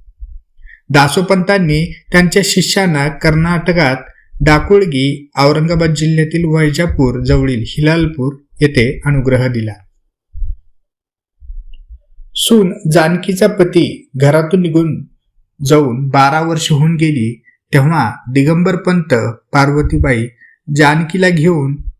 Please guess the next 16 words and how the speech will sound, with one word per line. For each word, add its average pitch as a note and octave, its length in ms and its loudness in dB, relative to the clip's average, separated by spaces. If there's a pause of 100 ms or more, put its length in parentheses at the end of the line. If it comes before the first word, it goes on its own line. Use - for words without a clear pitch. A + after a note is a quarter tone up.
(180)
वैधव्य E3+ 560 2
पत्करण्यासाठीच्या D#3+ 1080 -2
विधीसाठी C#3+ 680 -2
वाणी C#3+ 340 0
संगमावर C3+ 580 -2
गेले. A#2 380 -2 (1300)
दासोपंत F3 680 0
तेथे C#3 840 0 (260)
व्याघ्रेश्वराच्या F3+ 840 2
मंदिरात D3+ 460 0 (120)
बसलेले C#3 380 0
होते. A2+ 420 -6 (1400)
त्यांनी B2+ 520 2 (240)
त्या G#3 100 2
मंडळीला F3+ 520 0
ओळखले F3 840 0